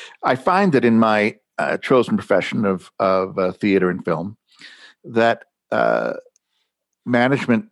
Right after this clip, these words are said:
varies wildly, and, uh, it's often thought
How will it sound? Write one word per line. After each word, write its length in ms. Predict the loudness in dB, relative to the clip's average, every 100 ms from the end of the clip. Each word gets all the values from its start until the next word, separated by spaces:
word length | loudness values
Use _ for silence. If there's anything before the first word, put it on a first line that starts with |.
| -6
varies 480 | 0 2 2 0 -2
wildly, 800 | -2 0 0 -2 -8 -16 -16 -18 _ -20 -20 _ _ -6
and, 580 | -2 -2 -2 -6 -8 -12 _ _ -6
uh, 400 | -4 -6 -10 -12 -18 _ _ _ _ _ _ _ _ _ _ _ _ _
it's 220 | -4 0 0
often 320 | 0 -2 -2
thought 400 | 0 0 -2